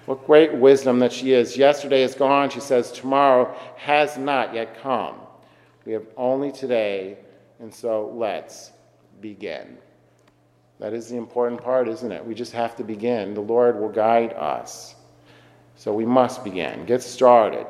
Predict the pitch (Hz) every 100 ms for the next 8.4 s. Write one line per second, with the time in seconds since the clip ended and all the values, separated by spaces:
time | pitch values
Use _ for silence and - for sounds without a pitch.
0 | - - - - - 120 110 131 139 127
1 | - 117 110 131 120 107 104 - 123 120
2 | 92 76 110 131 127 139 123 123 - 135
3 | 147 117 104 117 139 127 101 113 110 -
4 | 127 120 113 - 151 131 92 - - -
5 | - - 120 110 - - - _ _ _
6 | _ 117 127 143 165 170 165 151 131 113
7 | 107 104 110 123 123 131 131 127 120 120
8 | 101 107 87